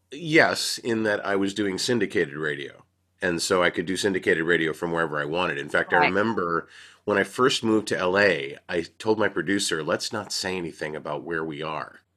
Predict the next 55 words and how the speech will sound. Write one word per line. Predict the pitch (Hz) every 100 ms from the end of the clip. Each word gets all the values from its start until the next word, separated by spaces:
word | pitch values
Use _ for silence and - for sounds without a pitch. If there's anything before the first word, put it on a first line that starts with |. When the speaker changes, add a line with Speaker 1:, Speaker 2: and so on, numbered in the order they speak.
| _ _ _ _ _ _
Speaker 1:
Because | 120 - 110 95 -
if | 104 104
it | 98
doesn't | 127 131 120
work | 113 101
out, | 123 113
we | 98
can | 101 113
always | 113 117
go | 123
back | 104 104 104 101 - - - - - _
to, | - 143 120 113 104 98 -
you | 135 127
know, | 107
D | 101 110 110
C | - 123 117 107 98
and, | - 98 95 95 95
you | 110 107
know, | 95
none | 104 120 131 123 120 113
would | 117 107
be | 117
the | 107
wiser." | 101 127 156 110 90 82 92
And | 104 107 101 98
Speaker 2:
<laughs> |
Speaker 1:
so | - 110 104 101 98 - _ - - -
I |
think | 156
it |
was, | 160 123
like, | 101 -
maybe | 110 110
three | 101 104 110
months | 104 95
later, | 95 98 95 85 82
I, | 85 87 -
I | 90
let | 87 85 92 -
the | 90
cat | 95 87
out | 82
of | 78
the |
bag | 78 85 82
that | 82
I | 80
was | 80
actually | 85 80 90
in | 80
L | 78 85
A | 104
now. | 95 76 71 73 -
And | 78 76 76 73
so, | - - 78 76 78